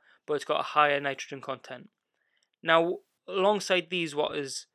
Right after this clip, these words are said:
so they're like your base, as we've talked about before, your M P K is your main values within a fertilizer. If you've got something like a plus F E, what is your iron?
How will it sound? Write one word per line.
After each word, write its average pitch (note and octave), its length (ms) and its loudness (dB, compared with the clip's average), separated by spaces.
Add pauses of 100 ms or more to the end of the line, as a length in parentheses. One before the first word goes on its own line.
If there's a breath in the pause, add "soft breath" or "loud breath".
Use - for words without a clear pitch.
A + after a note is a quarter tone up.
(120)
so - 140 -16
they're E3+ 220 8
like E3 180 0
your D3+ 140 0
base, D3+ 580 0 (260)
as D#3+ 120 -10
we've F3 100 -12
talked - 240 -8
about D3 180 -8
before, C3+ 460 -8
your - 160 -8
M D3+ 200 -6
P D3+ 180 -8
K C3+ 440 -4 (420 soft breath)
is C#3 180 -8
your C#3+ 120 -2
main D3 320 -4
values C3+ 720 -2
within C#3 220 -8
a B2+ 60 -10
fertilizer. C3 680 -6 (840)
If - 200 -4
you've G#3 120 -4
got G#3 160 4
something G3 280 -6
like E3 180 0
a - 60 -6
plus - 400 2
F F3 240 -2
E, D3+ 320 -2
what D#3+ 200 -4
is C#3+ 100 -12
your C#3 160 0
iron? C3+ 440 -2